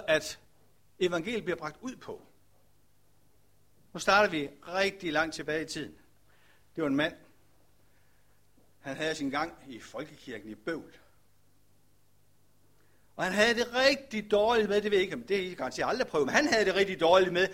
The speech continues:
at han aldrig fik sagt noget til andre folk om Jesus. Han fik aldrig fortalt noget om sin tro. Han var barber, den her mand. Og en dag, der kom der en kunde ind i hans barber, hans salon, og så tænkte jeg,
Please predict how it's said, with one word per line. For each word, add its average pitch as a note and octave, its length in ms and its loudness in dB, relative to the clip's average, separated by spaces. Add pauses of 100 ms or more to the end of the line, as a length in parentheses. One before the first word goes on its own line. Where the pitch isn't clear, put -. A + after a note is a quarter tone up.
(140)
at E3 80 -4
han G3+ 140 -4
aldrig A3 340 -4
fik D3+ 160 -6
sagt - 260 -4
noget C3+ 180 0
til C3 60 -4
andre A#2 200 -2
folk G#2+ 220 -8
om G2 100 -12
Jesus. - 380 -18 (640)
Han B3 120 4
fik C4 120 0
aldrig B3 200 6
fortalt G#3 340 0
noget D#3+ 120 0
om D#3+ 100 -2
sin C#3+ 200 -4
tro. - 380 -8 (2250)
Han - 120 -8
var B2 60 -4
barber, D3+ 340 -10
den F#2+ 100 -20
her F#2+ 100 -18
mand. E2 160 -20 (1300)
Og C#3+ 80 -6
en C3 60 -4
dag, F3 160 0
der E3+ 80 -4
kom C3+ 240 -4
der B2+ 80 -2
en A#2 120 -8
kunde D#3+ 280 -4
ind C#3 200 -6 (280)
i A#2 80 -16
hans G#2+ 240 -14
barber, G3 400 -8 (160)
hans G2 160 -18
salon, F#3 360 -2 (640)
og D#3 100 -8
så D#3 80 -12
tænkte D#3+ 180 -2
jeg, G#2 100 -8